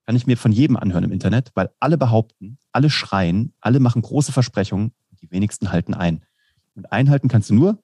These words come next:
weil du was gelernt hast und das wirst du nicht immer nur durch Erfolge gehabt haben. Also erzähl mir was über deine Misserfolge und was du daraus gelernt hast. Wenn du die Conclusio machst, boom.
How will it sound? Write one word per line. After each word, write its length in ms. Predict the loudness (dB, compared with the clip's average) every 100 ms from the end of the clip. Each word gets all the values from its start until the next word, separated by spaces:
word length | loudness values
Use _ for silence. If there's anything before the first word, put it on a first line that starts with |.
| _ -6
weil 100 | -2
du 80 | -2
was 140 | -2
gelernt 280 | -2 -2 0
hast 240 | -2 -4
und 120 | -14
das 100 | -8
wirst 160 | -8 -2
du 60 | 0
nicht 120 | 0
immer 140 | 2
nur 100 | 2
durch 140 | 0 -2
Erfolge 360 | 0 0 0
gehabt 260 | 0 -4 -2
haben. 220 | 0 0 _ _ _ _
Also 480 | -6 -2 0 0 -2 _ -14
erzähl 300 | -4 2 4
mir 100 | 4
was 240 | 0 -4 -8
über 160 | -4
deine 120 | 0
Misserfolge 640 | 2 2 2 2 0 0 -4 _ _ _ -12
und 120 | -4
was 160 | -4 -2
du 60 |
daraus 260 | -2 -2 -2
gelernt 360 | -2 0 -2 -6
hast. 200 | -16 _ -10
Wenn 80 | -6
du 60 |
die 100 | -4
Conclusio 580 | 0 -2 2 0 2 2
machst, 340 | 0 -2 -6 _ _ -2
boom. 320 | 2 4